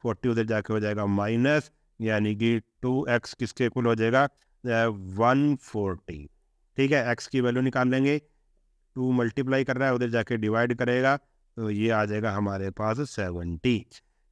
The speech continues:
यानी कि एक्स की वैल्यू सेवेंटी आ गई, यानी कि हमें दोनों एंगल पता लग गए, ये वाला एंगल भी सेवेंटी है और ये वाला एंगल भी सेवेंटी डिग्री है,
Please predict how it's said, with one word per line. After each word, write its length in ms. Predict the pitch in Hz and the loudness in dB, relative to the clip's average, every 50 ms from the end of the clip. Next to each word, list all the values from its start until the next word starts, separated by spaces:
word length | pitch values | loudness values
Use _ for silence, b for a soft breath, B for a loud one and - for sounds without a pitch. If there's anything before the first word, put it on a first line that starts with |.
| _ - | _ -6
यानी 220 | 117 117 120 127 | -4 -2 0 0
कि 120 | 127 147 - - | 0 0 0 0
एक्स 220 | 135 139 - - - | 0 -2 -2 -4 -10
की 160 | - 147 143 | -4 0 0
वैल्यू 220 | 139 139 135 147 | 2 2 2 0
सेवेंटी 480 | 139 - 131 120 120 120 120 117 - 135 | 0 0 0 0 2 2 0 0 0 0
आ 120 | 127 120 | 2 2
गई, 180 | 120 131 147 147 | 0 0 -2 -2
यानी 240 | 135 117 113 117 117 | 0 0 0 -2 -2
कि 80 | 120 | -2
हमें 280 | 117 110 120 127 120 107 | -2 0 0 -2 -2 0
दोनों 400 | 117 127 143 151 156 165 170 170 143 | 0 2 2 4 2 2 0 0 -2
एंगल 300 | 123 123 127 123 131 127 | 0 0 0 0 0 -2
पता 300 | 117 - 113 - 120 117 | -2 -4 -4 -2 0 -2
लग 140 | 110 104 98 | -2 -2 -2
गए, 240 | 95 113 123 139 131 - - - _ _ _ - | 0 0 0 0 -2 -4 -14 -20 _ _ _ -4
ये 240 | 110 120 131 139 | 0 2 2 4
वाला 280 | 139 135 131 131 131 131 | 4 2 2 2 2 2
एंगल 220 | 127 123 123 120 | 2 2 2 0
भी 120 | 117 120 123 | 0 0 -2
सेवेंटी 460 | - - 117 113 113 113 110 107 131 | -2 0 0 0 0 0 0 0 2
है 120 | 135 127 | 2 2
और 120 | 117 113 107 | 2 2 0
ये 140 | 104 104 104 | 0 -2 0
वाला 200 | 104 104 104 104 | -2 -2 -2 -4
एंगल 320 | 101 98 98 98 98 95 | -4 -4 -4 -4 -4 -4
भी 220 | 92 113 151 196 | 0 2 2 2
सेवेंटी 600 | 185 - - 104 95 92 92 92 92 90 92 135 | 0 -2 -4 -4 -4 -4 -4 -4 -4 -2 0 0
डिग्री 480 | 139 120 101 92 87 92 110 160 208 208 - _ _ _ _ _ | 0 0 -2 -4 -2 2 2 2 2 2 -2 _ _ _ _ _
है, 200 | - 92 76 73 | -18 -18 -18 -20